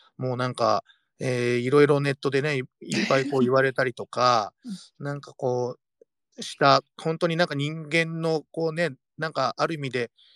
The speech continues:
Speaker 1: 醜さだったりとか、攻撃性みたいなものに、こう、さら-、されてもなお、なんか、そこの人間の希望みたいなものを描こうっていうのは、きっとこれまでの、こう、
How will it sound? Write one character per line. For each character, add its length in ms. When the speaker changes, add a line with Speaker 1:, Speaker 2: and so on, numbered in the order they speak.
Speaker 1:
醜 300
さ 140
だ 80
っ 100
た 100
り 80
と 80
か、 120
攻 240
撃 260
性 160
み 160
た 220
い 40
な 120
も 160
の 80
に、 100
こ 140
う、 40
さ 180
ら-、 160
さ 140
れ 140
て 140
も 140
な 280
お、 280
な 140
ん 40
か、 240
そ 160
こ 120
の 280
人 220
間 640
の 320
希 160
望 220
み 160
た 180
い 80
な 100
も 120
の 120
を 60
描 320
こ 200
う 20
っ 220
て 60
い 120
う 40
の 120
は、 200
き 160
っ 60
と 120
こ 140
れ 100
ま 160
で 120
の、 140
こ 360
う、 40